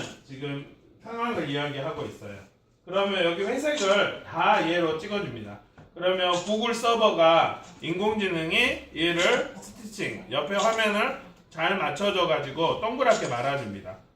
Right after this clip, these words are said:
동그랗게 말아준다는 것을 업계 용어는 스티칭이라고 하고 어떤 데에서는 편집이라고 합니다. 그래서 요렇게 지금 요렇게 아래도 다 찍었는데 어디가 안 찍혔을까요?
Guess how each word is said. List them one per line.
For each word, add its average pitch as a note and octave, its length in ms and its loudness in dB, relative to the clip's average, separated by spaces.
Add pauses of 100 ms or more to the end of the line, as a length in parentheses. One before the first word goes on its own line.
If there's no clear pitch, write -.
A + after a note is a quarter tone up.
(120)
동그랗게 A#3+ 500 2
말아준다는 E3+ 840 2
것을 C#3+ 380 -2
업계 E3+ 380 -2
용어는 D3 400 -2
스티칭이라고 F3+ 840 -6
하고 D3+ 640 0 (160)
어떤 F#3 320 -4
데에서는 D#3 680 -4
편집이라고 G#3+ 600 -2
합니다. A#2 280 -8 (640)
그래서 E3+ 640 -4
요렇게 E3+ 600 -8 (960)
지금 G#3 360 -4
요렇게 G#3 580 0 (120)
아래도 A3+ 400 4
다 G3 160 0
찍었는데 G#3 420 -4
어디가 F3 440 0
안 - 80 -8
찍혔을까요? - 680 -12